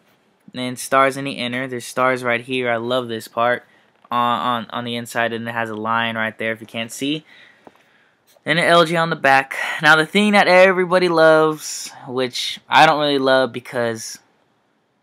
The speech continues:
to me it, it doesn't really make any sense, um, is the glow-in-the-dark pull tab and the glow-in-the-dark sole. Now, in my opinion, on the glow-in-the-dark sole is it's really not glow-in-the-dark. It, it doesn't glow that much.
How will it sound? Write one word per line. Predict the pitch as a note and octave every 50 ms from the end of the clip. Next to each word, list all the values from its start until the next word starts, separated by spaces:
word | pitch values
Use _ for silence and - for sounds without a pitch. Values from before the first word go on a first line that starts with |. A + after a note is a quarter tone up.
| _ -
to | - A#2+
me | B2 C3 C#3 C#3+ C#3 C3+
it, | - - - A#2+ G#2 - _
it | - A#2 A#2
doesn't | B2 B2 A#2+ B2
really | B2 B2 A#2+ A#2+
make | A#2 A2 A2 A2
any | G#2+ G#2+ G#2+
sense, | - - C3 B2 A#2 A2 - - - _ _ _ _ _ _ _ _ _ _ - -
um, | A#2+ A#2+ A#2+ A#2 A#2 A2+ A2 A2+ - - _
is | - A#2+ B2 A#2+ A#2
the | - B2
glow-in-the-dark | G#2+ - C#3+ D3 D#3 D#3 D3+ C#3+ C#3+ C#3 C3 B2 -
pull | - C#3+ C#3 B2+ B2
tab | - - C3 B2 B2 A#2+ A#2+ A#2+ A#2+ A2+ - _ _
and | - - A#2 A#2 A#2+ A#2
the | A2+
glow-in-the-dark | G2+ A#2 A#2 A#2 A#2 A2+ G#2+ A2 G#2+ G#2 G2+ -
sole. | - - G#2 - - - - _ _ _ _ _ _ _
Now, | - C#3+ D#3
in | D#3+
my | D#3+ F3 F#3 F#3+
opinion, | F#3 F#3 G3 F#3+ F3+ F3+
on | E3+ D#3+ D#3
the | D3+
glow-in-the-dark | B2+ A2 B2+ C#3+ D3+ D#3+ D#3 D3 C#3+ C#3+ C#3 C3+
sole | - - - C#3+ C#3+ D3 D3 A#2
is | G#2+ B2 B2 B2
it's | B2 A#2 B2 A2
really | A2+ C3 D3 D#3+ D#3+
not | D#3+ D#3 D3+ D3 B2+
glow-in-the-dark. | C3 C3+ C3 A#2+ A2 A2+ A#2 A#2+ B2 - - - _ _ _ _
It, | - A2+ G#2 G#2+ _ -
it | - A#2 A2
doesn't | A#2+ B2 B2+ C3+ C#3+ - -
glow | - A2+ A#2+ B2 B2+ B2+ B2+ B2+
that | B2+ B2+ C3 - -
much. | B2 A#2 A#2 A#2 A#2 - _ - - - -